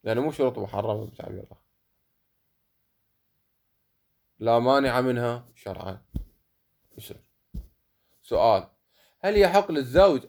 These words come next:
أو للزوجة أحد الطرفين أن يشترط الخيار في العقد؟ خيار شنو؟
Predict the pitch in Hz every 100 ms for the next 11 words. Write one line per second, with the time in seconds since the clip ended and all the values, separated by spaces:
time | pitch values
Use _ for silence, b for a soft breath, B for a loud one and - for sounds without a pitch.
0 | 151 220 208 170 120 127 110 110 110 135
1 | 139 120 117 113 110 143 156 170 160 -
2 | 113 123 165 - 156 160 127 - 101 107
3 | 95 - _ _ _ _ _ _ _ _
4 | _ 120 113 117 - 95 - _ _ _
5 | _ _ _ _ _ _ _ _ _ _
6 | _ _ _ _ _ _ - 127 147 139
7 | - 101